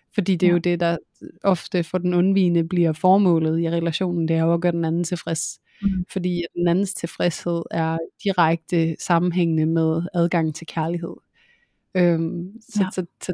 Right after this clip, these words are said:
Speaker 1: det er derfor, det, man hurtigt kommer på overarbejde som undvigende, og, og kompenserer
Speaker 2: Ja.
Speaker 1: ved at lukke ned, fordi at det simpelthen er for sårbart at stå i en relation til et menneske, som er ganske utilfreds,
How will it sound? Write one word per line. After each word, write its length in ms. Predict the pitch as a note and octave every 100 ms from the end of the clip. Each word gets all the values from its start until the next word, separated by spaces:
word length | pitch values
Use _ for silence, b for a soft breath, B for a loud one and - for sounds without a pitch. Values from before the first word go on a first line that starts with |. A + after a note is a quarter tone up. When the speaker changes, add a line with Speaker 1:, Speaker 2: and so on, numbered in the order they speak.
| -
Speaker 1:
det 60 |
er 40 | F3
derfor, 280 | F3+ F3 F#3
det, 140 | F3+
man 280 | F3+ F3+ F3
hurtigt 320 | F3 F#3+ G3
kommer 240 | - F3 D#3+
på 120 | -
overarbejde 720 | E3+ F3 G3 D#3+ E3 D#3+ D#3+
som 180 | - E3+
undvigende, 480 | E3+ F3+ F3 D#3+ D#3 b b b b -
og, 180 | E3+
og 160 | - E3
kompenserer 580 | - E3 - - - E3+
Speaker 2:
Ja. 60 |
Speaker 1:
ved 160 | D#3+ E3
at 120 | D#3+
lukke 300 | D#3+ D#3+ -
ned, 180 | E3+ F3 -
fordi 400 | - E3 E3 - - b b b b _
at 160 | E3 -
det 100 | D#3+
simpelthen 300 | F#3 E3 F3
er 40 |
for 120 | -
sårbart 560 | E3 F#3+ F3+ F#3+ D#3+ E3
at 60 |
stå 380 | D#3+ - F#3+ F3+
i 60 | F3
en 160 | F3
relation 460 | E3+ E3 D#3+ F#3 E3+
til 80 | D#3+
et 80 | E3
menneske, 440 | E3 E3+ - E3+
som 180 | E3 E3
er 40 |
ganske 420 | D#3 E3 F3+ -
utilfreds, 720 | F#3+ F#3+ G3 - D#3+ - -